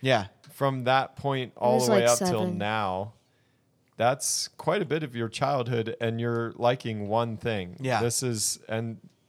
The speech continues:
Speaker 2: what is it that draws you in and keeps you there? Is it the size of the universe? Is it,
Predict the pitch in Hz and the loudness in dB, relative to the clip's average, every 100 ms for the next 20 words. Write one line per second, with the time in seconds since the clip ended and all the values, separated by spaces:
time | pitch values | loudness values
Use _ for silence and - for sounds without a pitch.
0 | - 151 131 165 156 151 127 110 123 127 | -16 -4 0 0 0 -4 -4 0 4 4
1 | 120 117 117 113 107 123 117 - 95 95 | 2 -2 -2 -2 -6 -6 -6 -6 -4 -4
2 | 95 92 104 - 110 113 120 107 104 98 | -4 -6 -10 -6 -2 2 2 2 -6 -6
3 | 113 175 165 170 170 - - _ - _ | -4 -4 -2 0 0 -4 -8 _ -20 _
4 | _ 107 98 107 101 95 | _ -4 0 2 2 0